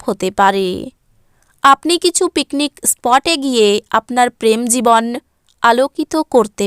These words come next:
পারেন। ব্যবসায়ীদের জন্য ভালো দিন। বাণিজ্যিক উদ্দেশ্যে গৃহীত কোনো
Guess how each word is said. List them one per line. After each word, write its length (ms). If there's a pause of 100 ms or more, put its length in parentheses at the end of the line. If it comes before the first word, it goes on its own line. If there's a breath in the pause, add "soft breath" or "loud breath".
(100)
পারেন। 340 (960)
ব্যবসায়ীদের 840
জন্য 360 (220)
ভালো 380
দিন। 240 (880)
বাণিজ্যিক 560 (140)
উদ্দেশ্যে 600
গৃহীত 480 (100)
কোনো 280